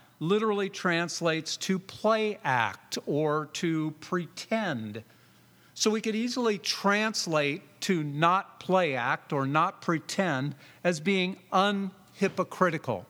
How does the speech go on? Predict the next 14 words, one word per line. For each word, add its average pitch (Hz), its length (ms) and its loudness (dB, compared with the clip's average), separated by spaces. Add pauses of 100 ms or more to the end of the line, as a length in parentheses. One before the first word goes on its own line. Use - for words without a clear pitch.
(360)
In 202 120 2
other 254 180 2
words, 196 300 -2
on 180 140 0
the 175 80 -4
positive 220 720 0
side, 170 440 0
it's 185 220 -6
real, 180 480 -2 (460)
it's 175 200 0
genuine, 156 680 -2 (220)
it's 175 200 0
authentic 214 720 -2
love. 170 360 0